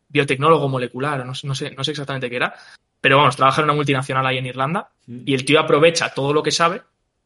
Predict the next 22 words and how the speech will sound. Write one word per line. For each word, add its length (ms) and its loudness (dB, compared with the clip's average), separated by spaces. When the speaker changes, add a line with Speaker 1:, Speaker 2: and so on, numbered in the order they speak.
Speaker 1:
y 140 -6
todo 160 0
el 100 -2
tema 220 0
del 120 0
desarrollo 480 -4
de 80 -4
los 120 -6
productos 420 -6
en 60 -6
el 140 -10
pipeline, 680 -2
etcétera, 420 -4
para 240 4
entender 360 2
esa 160 4
opcionalidad 600 -2
de 100 -4
las 160 -6
acciones 400 -10
que 140 -8
compra 640 -8